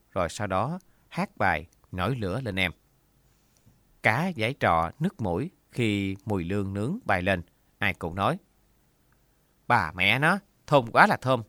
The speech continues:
mai tao phải làm món này mới được." Mấy thằng nhậu nói Long chơi ác quá.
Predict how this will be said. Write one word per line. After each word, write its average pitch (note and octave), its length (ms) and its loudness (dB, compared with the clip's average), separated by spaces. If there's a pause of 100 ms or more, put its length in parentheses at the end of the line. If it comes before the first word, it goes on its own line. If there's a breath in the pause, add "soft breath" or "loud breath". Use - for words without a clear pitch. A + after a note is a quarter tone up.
(280)
mai A2+ 160 2
tao G#2 180 2
phải B2 120 -4
làm G2 160 0
món D#3 140 -2
này A2 140 0
mới A#2 100 -4
được." G2+ 220 -2 (1400)
Mấy E3+ 100 4
thằng F#2 220 -6
nhậu E2 320 -4
nói B2 200 -4
Long G2 180 -4
chơi - 160 -4
ác A#2+ 180 -4
quá. C3+ 240 0